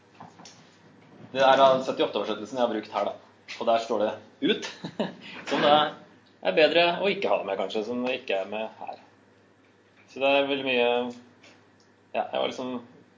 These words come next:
visste ikke helt hvilken jeg skulle bruke.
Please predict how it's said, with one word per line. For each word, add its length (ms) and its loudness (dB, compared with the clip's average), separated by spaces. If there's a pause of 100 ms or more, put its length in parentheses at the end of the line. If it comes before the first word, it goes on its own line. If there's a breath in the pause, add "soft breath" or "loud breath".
(140)
visste 240 -16
ikke 120 -8
helt 300 -8 (540)
hvilken 320 -8
jeg 100 -12
skulle 220 -12
bruke. 160 -20